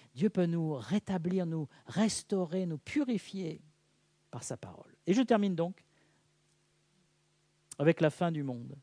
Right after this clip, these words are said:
la fin de notre monde. Alors, beaucoup de gens, euh, ne lisent pas la Bible, ne croient pas en la Bible, mais dès qu'il y a un orage, euh, spectaculaire, euh, une canicule, un,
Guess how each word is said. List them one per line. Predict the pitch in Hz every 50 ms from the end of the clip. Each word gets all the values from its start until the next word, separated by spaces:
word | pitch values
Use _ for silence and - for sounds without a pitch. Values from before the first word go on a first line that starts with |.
| _ -
la | 147 139
fin | - - 180
de | 170 151 143
notre | 143 160 180 190 185 - - 165
monde. | 143 135 123 117 131 131 131 - _ _ _ _ _ _ _ _ _ _ _ _ _ _ _ _ _ _ _ _ _ _ _ _ _ _ - - _ _ _ _ _ _ _ _ _ _ _ _ _ _ _ _ _ _ _ _ _ _ _ _ -
Alors, | 139 143 147 139
beaucoup | 131 165 185 - 196 190
de | 151
gens, | 131 143 180 185 190 185 185 175 160
euh, | 147 143 139 135
ne | 135 143
lisent | 151 160 165 -
pas | - - 165
la | 156 151
Bible, | 139 147 175 185 170
ne | 156
croient | 143 - - 156 -
pas | - 170
en | 165 156
la | 147 139
Bible, | 131 147 180 196 214 233 233 220 -
mais | - 156 151 - _ _ -
dès | 127 185 202 208
qu'il | - - 185 180
y |
a | 170 160
un | 156 151 160
orage, | 165 165 156 139 156 165 170 165 151 139 139
euh, | 139 135 131 131 -
spectaculaire, | - - - - - 165 147 - 165 147 - - 151 143 151 156 160 165 160 151
euh, | 139 135 131 131
une | 127 131 127 - _ -
canicule, | - 165 156 156 156 147 - - 170 170 175 170 165
un, | 156 147 143 139 139 139 139 135